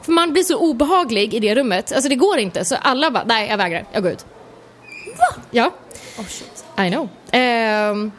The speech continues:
Speaker 1: och sen, ja, men så har vi till exempel haft då folk som har sovit i soffan,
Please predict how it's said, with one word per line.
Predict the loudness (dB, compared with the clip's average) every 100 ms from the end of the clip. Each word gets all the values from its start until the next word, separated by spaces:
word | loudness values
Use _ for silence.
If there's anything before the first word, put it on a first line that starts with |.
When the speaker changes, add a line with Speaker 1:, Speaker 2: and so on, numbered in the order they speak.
| -16 -20 -20 -20 -16 -14 -8
Speaker 1:
och | -2 -2 -2 -8 -6
sen, | -2 0 2 2 0 -2 -2 -2 -4 -10 -20 -14 0
ja, | 0
men | 2 0
så | 0
har | 2 2
vi | 0
till | -2
exempel | -2 -2 0
haft | 0 -2
då | -4
folk | -2 0 0 0
som | -2 -2
har | -2 -2
sovit | -2 -4 -4 -4
i | -4 -2
soffan, | -4 -4 -2 0 0